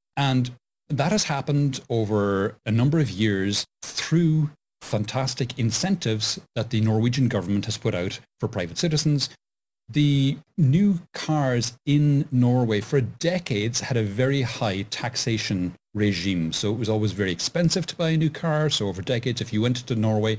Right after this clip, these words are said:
or, or Denmark similarly, you would find that the car fleet there is typically a little older than in most other countries.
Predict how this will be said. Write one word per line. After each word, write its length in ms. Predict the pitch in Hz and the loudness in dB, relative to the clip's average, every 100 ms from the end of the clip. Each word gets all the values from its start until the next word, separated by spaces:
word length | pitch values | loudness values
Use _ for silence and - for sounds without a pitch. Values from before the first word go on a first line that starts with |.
| - | -2
or, 220 | 107 107 | 0 2
or 120 | - | 2
Denmark 440 | 110 156 143 113 - | 0 2 2 0 -2
similarly, 420 | 123 110 107 107 - _ | -2 0 0 0 -4 _
you 140 | 135 127 | 2 2
would 120 | 127 | 2
find 420 | - 127 123 117 | -2 0 2 2
that 160 | 107 107 | 0 -2
the 100 | 110 | -4
car 400 | - 131 135 123 | -4 -2 0 -2
fleet 480 | - 120 123 123 - | -2 0 0 -2 -4
there 280 | 110 98 98 | -2 0 0
is 160 | 117 | -2
typically 460 | - 147 151 131 123 | -2 -2 0 0 0
a 60 | 123 | 2
little 320 | 151 190 - | 0 -2 -2
older 500 | 117 110 127 160 170 - - | 0 2 2 2 0 -2 -2
than 140 | 131 | 2
in 80 | 120 | 4
most 200 | 123 123 | 4 2
other 140 | 131 | -2
countries. 560 | 123 139 131 160 170 | 0 -2 0 -2 -4